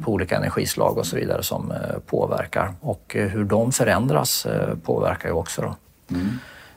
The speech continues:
Speaker 2: Jag tänkte innan vi stänger
Speaker 1: Allmänna
Speaker 2: Ja.
Speaker 1: kon-, konjunkturen,
Speaker 2: Konjunkturen.
Speaker 1: liksom,
Speaker 2: Mm.
Speaker 1: det, ja,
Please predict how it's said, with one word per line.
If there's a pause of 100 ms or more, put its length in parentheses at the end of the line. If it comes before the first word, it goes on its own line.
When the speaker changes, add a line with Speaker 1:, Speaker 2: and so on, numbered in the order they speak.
(280)
Speaker 2:
Jag
tänkte
innan
vi
stänger
Speaker 1:
Allmänna
Speaker 2:
Ja.
Speaker 1:
kon-,
konjunkturen,
Speaker 2:
Konjunkturen.
Speaker 1:
liksom,
Speaker 2:
Mm. (100)
Speaker 1:
det,
ja,